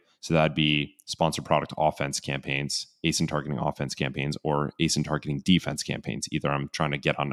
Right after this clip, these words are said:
a competitor's listing or I'm defending my own listing. Well, this is even further in than that.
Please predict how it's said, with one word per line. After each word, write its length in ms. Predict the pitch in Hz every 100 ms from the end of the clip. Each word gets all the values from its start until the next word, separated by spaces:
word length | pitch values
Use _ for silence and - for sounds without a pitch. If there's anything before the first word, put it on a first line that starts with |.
| -
a 100 | 73
competitor's 460 | - 90 110 110
listing 340 | 107 101 104 98
or 240 | 87 85 82
I'm 140 | 80
defending 360 | - - 78 73
my 140 | 69
own 140 | 67 69
listing. 340 | - - - _ - - _
Well, 100 | 92
this 180 | 113 151
is 280 | 110 95 - - - _ _ -
even 240 | 139 135
further 300 | 117 127 104 -
in 240 | 131 123
than 140 | 104 95
that. 280 | 98 73